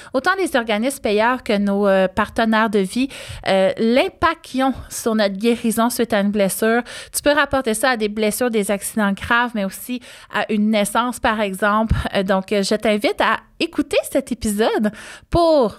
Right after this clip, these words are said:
peut-être comprendre un peu plus ce que tu vis avec tes douleurs persistantes. Et si tu n'as pas de douleurs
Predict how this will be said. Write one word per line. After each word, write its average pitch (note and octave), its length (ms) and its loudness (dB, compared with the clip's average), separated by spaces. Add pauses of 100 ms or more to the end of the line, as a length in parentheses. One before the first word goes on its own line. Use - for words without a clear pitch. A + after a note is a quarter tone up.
(140)
peut-être A#3 640 0
comprendre A#3 460 0
un G#3+ 80 0
peu A3 160 -6
plus - 240 -2
ce - 40 -12
que A3+ 100 -4
tu - 200 -8
vis A3 200 -2
avec G3 260 -2
tes A#3 120 -2
douleurs G#3+ 360 0
persistantes. A3 720 -2 (340)
Et A3+ 60 -4
si A#3 180 -4
tu - 160 -10
n'as G3+ 140 0
pas D#4+ 260 0
de G#3 140 2
douleurs G3+ 560 0